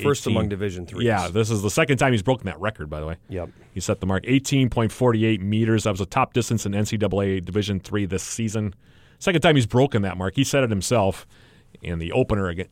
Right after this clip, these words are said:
Speaker 2: at Saint Scholastica earlier on. That was the one that was on
Speaker 1: I mean,
Speaker 2: December
Speaker 1: that's,
Speaker 2: ninth.
Speaker 1: you know, that's, it, it's a thirty-five pound weight.
Speaker 2: Right, yeah.
Speaker 1: And you, he, he threw that thing about sixty feet.
Speaker 2: Yep.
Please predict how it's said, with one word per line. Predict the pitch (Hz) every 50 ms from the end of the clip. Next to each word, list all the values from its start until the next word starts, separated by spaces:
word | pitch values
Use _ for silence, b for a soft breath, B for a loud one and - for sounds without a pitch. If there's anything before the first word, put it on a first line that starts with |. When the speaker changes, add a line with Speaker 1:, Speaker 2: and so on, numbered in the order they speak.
| -
Speaker 2:
at | 95 85 82
Saint | - - 104 95
Scholastica | - - 101 104 101 98 - - 98 92 - -
earlier | 117 120 117 110 101 98 95 90
on. | 85 104 107 98 92 90 90 82 -
That | - 85 85
was | 95 90
the | 87 90
one | 87 87
that | 85 82
was | 82 90
on | 85
Speaker 1:
I | 82
mean, |
Speaker 2:
December | 85 - - 165 165 180 -
Speaker 1:
that's, | 92 92 87 82 - -
Speaker 2:
ninth. | - -
Speaker 1:
you | - - 180
know, | 170 175
that's, | 190 202 190 - - - - - -
it, | - 147 139 120
it's | 147 160 151 -
a | 123
thirty-five | - - 214 247 226 180 147 - 190 175 165 147 -
pound | - 156 143 131 113 101 101
weight. | 101 101 82 - - - - - - -
Speaker 2:
Right, | 131 120 110 95 - -
yeah. | 104 104 87 80 80
Speaker 1:
And | 80 135 123 120 123
you, | 127 131 127 120 110 - _ _ - - - _ -
he, | - 175 - - - - - - 147 143 123
he | 131 151 147
threw | 127 - - 202 226 233
that | 214 214 185 - 135 - - -
thing | 175 165 156 139
about | 127 117 107 - - - 170 180 175 - -
sixty | - - - 175 160 - - - 139 120
feet. | 101 - - 92 - _ - - - - -
Speaker 2:
Yep. | - 117 120 -